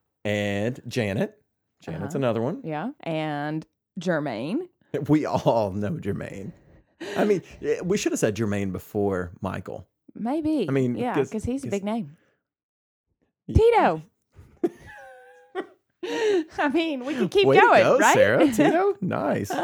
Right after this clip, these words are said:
Speaker 1: nice. So, there's more to Michael Jackson and his siblings than just the Jackson Five. Guess what?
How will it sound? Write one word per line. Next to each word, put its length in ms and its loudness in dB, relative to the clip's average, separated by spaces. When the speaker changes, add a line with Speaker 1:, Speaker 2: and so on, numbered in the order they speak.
Speaker 1:
nice. 300 -6
So, 460 2
there's 200 4
more 140 2
to 60 -2
Michael 260 -6
Jackson 500 2
and 140 -6
his 80 -4
siblings 380 -2
than 140 -4
just 200 -8
the 60 -4
Jackson 360 -6
Five. 360 -4
Guess 200 -2
what? 260 -6